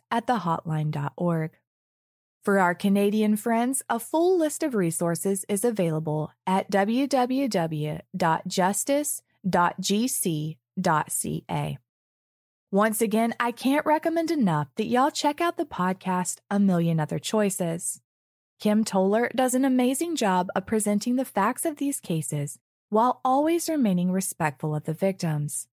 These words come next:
You can find her on Apple, Spotify, or wherever you're listening right now. And I'll be sure to drop a link in the show notes.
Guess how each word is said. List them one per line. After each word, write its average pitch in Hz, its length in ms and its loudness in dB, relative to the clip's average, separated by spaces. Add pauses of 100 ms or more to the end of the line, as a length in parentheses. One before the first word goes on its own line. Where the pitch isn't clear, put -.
(460)
You 208 140 0
can 202 180 2
find 190 340 0
her 233 220 -2
on 220 300 0
Apple, 165 480 -2
Spotify, 302 720 0
or 311 120 0
wherever 330 420 2
you're 160 160 0
listening 151 460 -2
right 147 260 -4
now. 156 340 -4 (560)
And 233 220 2
I'll 285 220 2
be 508 160 -6
sure 240 240 0
to 254 80 -2
drop 202 280 -2
a 220 40 -2
link 160 280 -2
in 147 100 -6
the 147 60 -4
show 185 280 0
notes. 160 480 -4